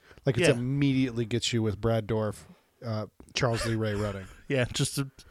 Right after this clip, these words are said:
Speaker 2: yeah. Real <laughs> ugly guy. I don't know. I just thought it, it was, that's, I asked you, is he the guy that,
Speaker 1: Yeah.
Speaker 2: that did the voice?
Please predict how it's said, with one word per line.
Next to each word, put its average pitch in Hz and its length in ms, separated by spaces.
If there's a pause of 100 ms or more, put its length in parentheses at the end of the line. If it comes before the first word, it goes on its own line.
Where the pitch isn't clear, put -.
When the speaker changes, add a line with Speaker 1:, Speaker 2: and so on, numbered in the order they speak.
(760)
Speaker 2:
yeah. 127 220 (440)
Real 147 760 (100)
<laughs> 185 340
ugly 135 460 (340)
guy. 143 180 (140)
I 143 360
don't 143 160
know. 131 220 (640)
I 127 100
just 131 160
thought 131 140
it, 131 240
it 135 140
was, 131 480 (260)
that's, 147 180
I 147 140
asked 156 300
you, 131 200
is 127 180
he 143 140
the 127 100
guy 127 260
that, 120 280 (140)
Speaker 1:
Yeah. 135 140 (460)
Speaker 2:
that 135 100
did 139 160
the 143 60
voice? 131 480